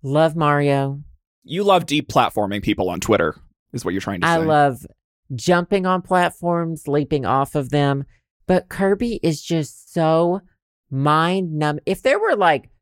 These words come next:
Speaker 1: twenty hours of that same ass content, then I'd be like, "Yeah,
Speaker 2: Mm-hmm.
Speaker 1: maybe that's worth sixty dollars." But, like, you should be able to spend more than, like,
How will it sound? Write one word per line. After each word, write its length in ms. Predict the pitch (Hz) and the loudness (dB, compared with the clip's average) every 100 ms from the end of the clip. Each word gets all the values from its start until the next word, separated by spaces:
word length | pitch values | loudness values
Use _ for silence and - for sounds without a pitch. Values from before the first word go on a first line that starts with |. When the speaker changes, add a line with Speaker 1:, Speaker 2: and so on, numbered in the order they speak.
| - | -12
Speaker 1:
twenty 360 | - 180 196 | -4 -2 2
hours 340 | 160 151 175 165 | 2 2 0 -2
of 120 | 139 | 0
that 200 | 139 120 | 0 0
same 280 | - 139 139 | 0 -2 0
ass 460 | 131 127 123 - - _ _ 143 | 0 0 -2 -8 -20 _ _ -6
content, 680 | 175 156 156 196 190 196 - _ _ - | 0 2 2 -2 -2 -4 -10 _ _ -4
then 120 | 208 | -2
I'd 120 | 220 | 0
be 100 | 202 | 2
like, 160 | 180 165 | 2 2
"Yeah, 140 | 185 185 | 0 0
Speaker 2:
Mm-hmm. 60 | |
Speaker 1:
maybe 160 | 180 180 | 0 0
that's 200 | 165 - | -2 0
worth 140 | 147 | -4
sixty 320 | - 156 - | -2 -4 0
dollars." 420 | 123 120 110 101 - _ _ _ | 2 4 2 0 -6 _ _ _
But, 180 | 190 180 | 0 2
like, 400 | 175 156 120 - _ _ _ - | 4 2 0 -10 _ _ _ -14
you 260 | 139 202 | -6 -4
should 260 | 247 - 175 | -2 -2 0
be 140 | 147 139 | 2 2
able 160 | 127 | 0
to 80 | 113 | -2
spend 340 | - 127 120 | -4 -4 -2
more 160 | 110 110 | 0 0
than, 180 | 107 101 | 2 0
like, 220 | 98 92 | 0 -2